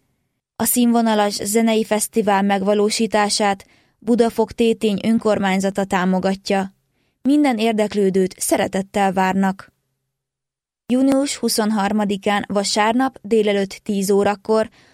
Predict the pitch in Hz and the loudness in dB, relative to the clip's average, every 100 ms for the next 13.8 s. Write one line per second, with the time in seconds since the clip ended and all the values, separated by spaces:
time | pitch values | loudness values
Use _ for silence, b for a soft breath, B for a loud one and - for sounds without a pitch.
0 | b - 285 294 233 226 220 220 233 233 | b -6 0 0 2 2 2 0 0 0
1 | 226 214 220 196 214 208 208 214 220 - | 0 0 -2 -2 -2 -2 -2 -2 -2 -6
2 | - _ - - 220 226 226 226 233 - | -18 _ -10 -4 0 2 2 2 2 0
3 | 226 196 190 190 196 196 208 - 202 208 | -4 -2 -2 0 0 0 -2 -2 -4 -2
4 | 202 208 208 208 220 226 - - 269 262 | -2 0 0 2 2 0 -4 -2 -2 0
5 | 233 214 208 - 220 208 - 226 - 247 | 0 2 2 0 -4 -6 -2 -2 0 0
6 | - - 202 196 214 220 202 196 190 196 | 0 -2 0 0 0 2 0 0 0 0
7 | 190 190 - 202 208 - b b b - | -2 -2 -2 -2 -2 -6 b b b 0
8 | 247 233 240 277 254 247 233 226 247 226 | 2 2 2 2 2 2 4 4 2 2
9 | 247 226 233 247 220 220 - 220 - 220 | 0 0 2 2 2 0 0 0 2 2
10 | 214 214 208 214 190 202 196 - 208 214 | 2 0 0 0 0 0 -2 0 0 0
11 | 240 - _ _ 220 226 226 240 - 262 | -2 -12 _ _ -2 0 2 0 0 -2
12 | - 233 233 233 240 226 233 240 - - | 0 0 0 0 2 2 2 0 -4 -10
13 | 196 208 196 208 214 247 233 | -4 0 0 0 0 0 0